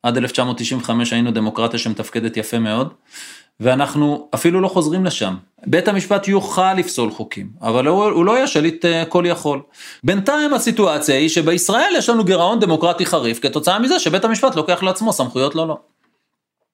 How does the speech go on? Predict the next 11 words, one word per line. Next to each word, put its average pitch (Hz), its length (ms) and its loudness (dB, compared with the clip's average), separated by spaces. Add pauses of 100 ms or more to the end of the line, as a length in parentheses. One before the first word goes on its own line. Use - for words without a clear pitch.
(120)
מי 196 240 4
שמצפה 180 720 0 (320)
לכך 151 720 0 (160)
שבקודקוד 127 2250 -2
הפירמידה 151 560 2
הנורמטיבית, 120 680 -2
ממש 190 340 2
בקצה 170 420 0
של 196 160 2
הקצה, - 300 -2
בשפיץ, - 680 -2